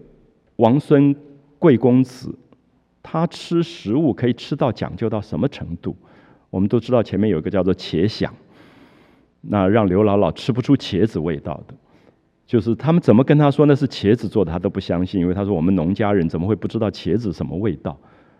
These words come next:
那我们当然今天会发现，有，已经有很多的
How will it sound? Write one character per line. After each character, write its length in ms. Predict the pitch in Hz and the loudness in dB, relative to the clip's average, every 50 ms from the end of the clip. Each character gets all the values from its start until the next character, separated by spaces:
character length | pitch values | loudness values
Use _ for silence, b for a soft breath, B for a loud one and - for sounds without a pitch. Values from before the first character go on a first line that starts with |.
| b b b b b b b - | b b b b b b b 2
那 120 | 127 123 | 4 4
我 120 | 107 95 | 4 4
们 80 | 92 104 | 4 2
当 160 | 104 127 117 | 2 2 2
然 100 | 117 117 | 2 2
今 180 | 113 - 120 113 | 0 0 0 0
天 200 | 113 117 113 110 | 2 0 0 0
会 160 | - - 127 | 0 -2 -2
发 240 | 117 - 123 117 117 | -2 -2 -2 -2 -2
现， 280 | 113 - 127 107 127 - b b b b b b b b b _ _ _ - | -2 0 0 0 0 -2 b b b b b b b b b _ _ _ 2
有， 180 | 123 113 104 | 4 4 4
已 80 | 101 107 | 4 2
经 160 | - 135 131 | 4 4 6
有 100 | 123 104 | 6 4
很 240 | - - 90 85 85 | 4 2 0 -2 0
多 200 | 78 110 110 110 | 2 2 2 2
的 120 | 104 107 | 2 0